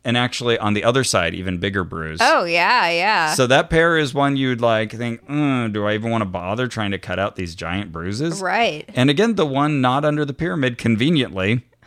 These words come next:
Speaker 2: Huh.
Speaker 1: uh, looked much better.
Speaker 2: Now, is this, you had them in, like, pretty similar temperatures as well?
Speaker 1: Oh, they're right next to each other on the,
Speaker 2: Okay.
Speaker 1: you know, they're,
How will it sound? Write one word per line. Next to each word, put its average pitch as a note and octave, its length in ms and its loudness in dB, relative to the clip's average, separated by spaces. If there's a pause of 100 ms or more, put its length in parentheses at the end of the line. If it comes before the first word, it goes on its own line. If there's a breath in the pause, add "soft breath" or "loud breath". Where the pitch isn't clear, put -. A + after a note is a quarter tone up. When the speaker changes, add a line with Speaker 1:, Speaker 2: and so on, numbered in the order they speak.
Speaker 2:
Huh. C#4+ 400 0 (360)
Speaker 1:
uh, A2 80 -8 (240)
looked G2 320 -2
much G#2+ 280 0
better. C3+ 460 2
Speaker 2:
Now, B3 300 2
is B3 180 0
this, - 420 -6 (120)
you A#3+ 320 -4
had A#3 260 0
them A3+ 100 0
in, G#3+ 120 -4
like, G3+ 200 -2
pretty G3+ 640 -4
similar G3 460 -4
temperatures G#3 760 -6
as G#3 140 -8
well? G#3+ 360 -2
Speaker 1:
Oh, E3+ 160 4
they're C3+ 140 2
right C3 200 2
next C3 220 -2
to C3 80 -4
each G#2+ 180 -2
other G2 220 2
on F#2+ 180 -2
the, F#2 340 -2 (140)
Speaker 2:
Okay. F#3 340 0
Speaker 1:
you A#2+ 80 0
know, F#2+ 160 0
they're, F2+ 280 -2